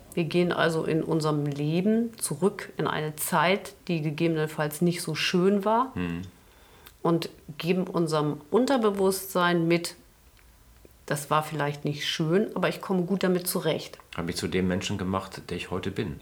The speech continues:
Speaker 1: Ja, genau, auch
Speaker 2: Ich hätte
Speaker 1: das.
Speaker 2: niemals die-, das
Speaker 1: Mhm.
Speaker 2: erreicht, was ich heute bin, hätte ich nicht diese Vergangenheit, die dann auch mal n-, nicht so gut war,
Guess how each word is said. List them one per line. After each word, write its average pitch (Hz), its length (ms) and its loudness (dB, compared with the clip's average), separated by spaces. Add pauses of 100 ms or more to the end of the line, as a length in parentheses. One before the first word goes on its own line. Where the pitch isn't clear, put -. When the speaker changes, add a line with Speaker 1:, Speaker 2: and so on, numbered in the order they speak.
Speaker 1:
Ja, 226 380 4
genau, 220 220 2
auch - 220 0
Speaker 2:
Ich - 60 -6
hätte 160 140 4
Speaker 1:
das. 95 60 4
Speaker 2:
niemals 104 400 4
die-, - 140 -14
das 104 140 2
Speaker 1:
Mhm. 104 80 6
Speaker 2:
erreicht, 98 360 4
was 98 120 -2
ich - 120 -6
heute 95 180 0
bin, 98 260 0 (280)
hätte - 180 -6
ich 92 60 -4
nicht 101 160 -2
diese - 160 -6
Vergangenheit, 92 760 0 (480)
die 90 100 -4
dann 87 180 0
auch 76 160 -2
mal 85 300 0 (520)
n-, 87 160 -6 (300)
nicht 90 240 -4
so 104 100 -2
gut 104 240 -2
war, 98 320 0